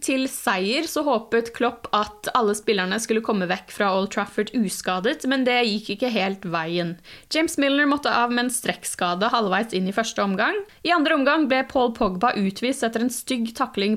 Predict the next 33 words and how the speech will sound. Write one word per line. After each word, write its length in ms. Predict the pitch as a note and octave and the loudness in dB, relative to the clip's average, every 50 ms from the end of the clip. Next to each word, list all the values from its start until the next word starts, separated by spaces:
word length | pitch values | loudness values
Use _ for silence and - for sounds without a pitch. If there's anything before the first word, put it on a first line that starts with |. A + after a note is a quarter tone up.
| A3 | 0
på 100 | G#3 G3+ G3+ | 0 0 2
Naby 260 | F#3+ F3 E3+ E3+ G3 G3 | 2 2 2 0 -2 -4
Keita. 540 | - - F3+ F3 D#3 F3 - - A3 A3 A3 A3 - - - - | -4 -4 -4 -4 -4 -8 -4 0 0 2 2 0 -4 -14 -2 2
Det 140 | B3+ C4+ D4 | 2 4 4
var 140 | D4+ D4+ E4 | 4 2 2
utrolig 300 | - - C4+ C4 C#4 C#4+ | 0 2 2 2 4 4
leit 240 | C4+ A#3+ C4+ - - | 2 2 0 -2 -2
for 220 | - A#3 A3+ A3+ A3+ | 0 2 2 2 0
Keita, 380 | - A3+ F3+ F3+ - - A#3 C4 | -2 -2 -2 -2 0 0 0 0
som 160 | C4 - C4 | 2 0 -2
spilte 320 | B3 - - A#3 G#3 G#3+ G#3+ | -2 0 -2 -2 0 2 2
en 80 | A3+ | 2
kjempekamp, 880 | A3+ A3+ - - D4 A3+ F3 - - A3 A3 - A#3 D#4+ A4 G#4 - - | 0 0 -2 0 0 0 0 0 -4 -6 0 2 2 2 2 0 -2 -2
men 240 | A#3 C4 C#4 C#4+ C#4+ | 0 2 4 4 4
måtte 240 | C4+ C4+ - C4 | 4 2 0 0
bæres 540 | B3+ D4 C4 F#3 D#3+ E3+ F#3+ G#3+ - - - - - | 2 2 2 2 2 0 0 -2 -2 -6 -12 -16 -6
på 80 | - B3+ | -4 -2
båre 540 | A3 B3 B3 G3+ E3+ D#3 D#3+ F#3 G#3 - - - F#3 | 2 4 4 4 4 2 2 0 0 0 -2 0 0
av 220 | F3 E3 F3+ F#3+ F3+ - | 0 0 0 -2 0 0
banen. 400 | G3+ E3+ E3 E3 F3 F#3+ A3 A3 - - | 2 2 2 0 0 0 0 0 0 0
Vi 140 | C4+ D4+ D#4 | 2 2 2
vet 160 | D#4+ - C#4 | 2 4 2
enn 80 | C4+ C#4 | 2 4
så 160 | - E4 D#4 | 2 2 2
lenge 240 | C#4+ C4 B3 C4 C#4 | 2 2 2 2 2
lite 480 | C#4+ C#4+ C4+ G3+ F#3+ - - C4 C4 | 2 2 2 0 -2 -2 0 0 2
om 220 | A#3+ A3 A3+ B3+ C4 | 2 2 2 0 -2
skadeomfanget, 880 | - - C#4 A3 F#3 F3 F3 F#3 F3 - - F#3 F#3 F#3+ A3 C#4 D#4 C#4 | 0 0 0 0 2 0 0 -2 -2 -2 -2 -2 0 0 0 2 2 4
men 220 | C4 B3+ B3+ B3+ | 4 2 2 2
forhåpentligvis 640 | - D4+ D#4 C#4+ G3+ A3 A3 A#3+ A#3+ A#3 A3+ A#3 A3+ - G#3 | 2 2 2 2 0 0 0 -2 0 0 0 -2 -2 -2 0
blir 160 | F#3+ F3+ F3 | 0 2 2
det 140 | F#3+ F#3+ F#3+ F#3 A3 A3 | 2 2 2 0 -2 -4
ikke 260 | - - F#3 F3+ F3+ | -4 -2 0 0 0